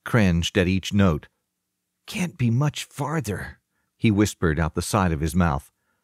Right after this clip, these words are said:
Talking wasn't allowed in the ranks. Max nodded miserably, his uniform hanging off his bony shoulders.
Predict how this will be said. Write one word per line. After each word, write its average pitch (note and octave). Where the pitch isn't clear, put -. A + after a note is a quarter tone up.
Talking F2
wasn't F2+
allowed F2
in D#2+
the D#2+
ranks. F2+
Max G2+
nodded F#2
miserably, F2
his G2
uniform G2+
hanging G#2
off G2
his G#2
bony F#2+
shoulders. C#2+